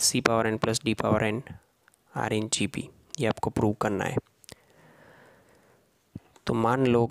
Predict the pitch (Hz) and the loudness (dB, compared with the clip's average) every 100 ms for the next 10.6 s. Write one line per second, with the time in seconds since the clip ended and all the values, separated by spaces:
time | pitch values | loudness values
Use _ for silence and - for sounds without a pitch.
0 | - 120 120 123 - - - _ - - | 0 2 4 2 -2 -14 -20 _ -20 -20
1 | - - _ - 113 - 120 - 113 113 | -20 -20 _ -2 0 0 0 0 0 0
2 | 110 117 107 107 110 107 113 - - - | 0 0 2 2 2 2 0 -2 -8 -6
3 | - 120 120 131 - - 117 110 107 - | 0 2 2 -2 -8 -4 0 2 2 -2
4 | - - - _ 123 120 120 - 120 117 | 0 0 -2 _ 0 2 2 0 0 2
5 | 117 113 110 113 - 107 107 143 - - | 4 2 2 0 2 0 0 -2 -10 -20
6 | - _ - 113 120 120 113 117 117 113 | -20 _ -12 -4 2 2 2 0 0 0
7 | 113 107 113 - 117 107 - - 104 107 | 0 0 0 -2 0 2 0 -2 -2 -2
8 | - 92 _ _ _ - - 135 120 110 | -4 -6 _ _ _ -2 0 2 4 4
9 | 113 - - 113 110 117 - 107 101 113 | 2 0 2 0 4 2 2 0 0 -2
10 | 110 - - 110 104 - | 0 0 2 2 2 -2